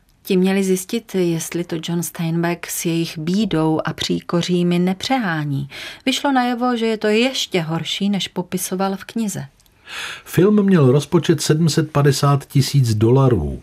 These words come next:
Speaker 2: a jenom za práva ke knize zaplatil producent Steinbeckovi sto tisíc dolarů, ovšem pod podmínkou, že k adaptaci přistoupí s úctou.
Speaker 1: Tak se i stalo.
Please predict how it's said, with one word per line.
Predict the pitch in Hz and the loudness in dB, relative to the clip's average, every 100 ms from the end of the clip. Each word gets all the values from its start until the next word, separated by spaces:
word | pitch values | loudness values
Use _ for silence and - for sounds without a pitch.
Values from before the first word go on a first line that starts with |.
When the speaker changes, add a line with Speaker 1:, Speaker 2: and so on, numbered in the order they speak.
| - | -4
Speaker 2:
a | 87 | 0
jenom | 87 101 110 98 | 2 4 4 2
za | 110 | 2
práva | - 120 120 113 104 | 0 0 0 0 -2
ke | - 131 | 0 0
knize | - 170 175 123 107 | 4 6 6 6 4
zaplatil | 101 98 123 135 139 104 | 2 0 0 2 4 2
producent | - 98 120 135 - 147 160 | 2 0 2 2 4 4 2
Steinbeckovi | - 123 123 131 135 - 143 | 2 2 4 4 2 2 2
sto | 120 - - | 2 0 0
tisíc | 110 110 - 107 98 | 0 -2 -2 -2 0
dolarů, | 104 107 113 131 185 - - - - | 2 4 4 4 4 0 -10 -10 -6
ovšem | 113 - 120 - | -2 2 2 2
pod | 110 104 | -2 -2
podmínkou, | - 113 113 123 127 135 151 165 | 0 0 2 4 4 4 4 4
že | 123 101 | 4 2
k | - | -2
adaptaci | - 101 107 - 117 113 147 | -4 0 0 0 -4 -2 -2
přistoupí | 143 - - - - 98 101 123 135 | -2 -2 -2 -2 0 0 0 2 2
s | - - | 0 0
úctou. | 190 151 - - 57 - - _ _ | 0 2 -2 -4 -4 -6 -12 _ _
Speaker 1:
Tak | 147 139 | -6 -6
se | - - | -8 -8
i | 151 156 | -8 -8
stalo. | 143 - 233 180 | -8 -4 -4 -4